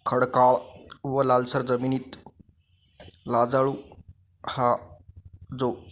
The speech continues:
सेन्सिटिव्ह पौधा आहे, तो जिवंत कशा प्रकारे राहतो, या विषयावर आपण चर्चा करणार आहोत. हा पौधा जमिनीतील नमी जी असते, ओलावा जो असतो,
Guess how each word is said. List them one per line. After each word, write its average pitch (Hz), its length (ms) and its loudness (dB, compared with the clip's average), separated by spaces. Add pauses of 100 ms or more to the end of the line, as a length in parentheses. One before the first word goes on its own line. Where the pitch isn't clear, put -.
(280)
सेन्सिटिव्ह 131 560 -6 (140)
पौधा 120 260 -2
आहे, 120 180 0
तो - 420 -8 (140)
जिवंत 127 420 -2 (380)
कशा 135 200 -2
प्रकारे 127 400 -2
राहतो, 123 400 -2 (680)
या 127 80 -2
विषयावर 127 360 -4
आपण 117 260 -4 (380)
चर्चा 117 240 -6
करणार 117 340 -4
आहोत. 113 140 -4 (1160)
हा 135 200 0
पौधा 127 440 0 (1900)
जमिनीतील 135 500 0 (960)
नमी 143 380 2
जी 139 140 2
असते, 139 480 0
ओलावा 131 340 6
जो 139 120 4
असतो, 131 260 -4